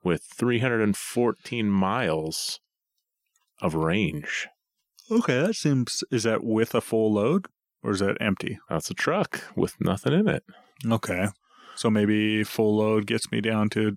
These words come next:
Speaker 2: a hundred and fifty miles?
Speaker 1: It says two hundred and sixty to three hundred fourteen.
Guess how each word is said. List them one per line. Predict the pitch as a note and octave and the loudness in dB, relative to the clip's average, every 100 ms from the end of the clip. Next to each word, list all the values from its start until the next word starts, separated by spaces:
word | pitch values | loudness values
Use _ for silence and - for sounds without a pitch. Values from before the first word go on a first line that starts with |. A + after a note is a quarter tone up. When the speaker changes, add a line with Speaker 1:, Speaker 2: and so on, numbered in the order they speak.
| - | -2
Speaker 2:
a | G2+ | -2
hundred | G#2 G#2+ G#2 | 0 0 0
and | - | 0
fifty | A2+ - | -2 0
miles? | A#2 A#2+ A#2+ C3 - | -2 0 0 -2 -4
Speaker 1:
It | B2 | -8
says | - G#2+ F#2+ | -2 0 0
two | - C3 | 0 0
hundred | B2 A#2+ | 0 0
and | A2+ | -2
sixty | - A#2+ - G#2 | -2 -4 -2 0
to | G2 | 0
three | - G2 | 0 0
hundred | G2+ F#2 | 2 0
fourteen. | - F#2+ - F2+ - | -2 -4 -2 -2 -2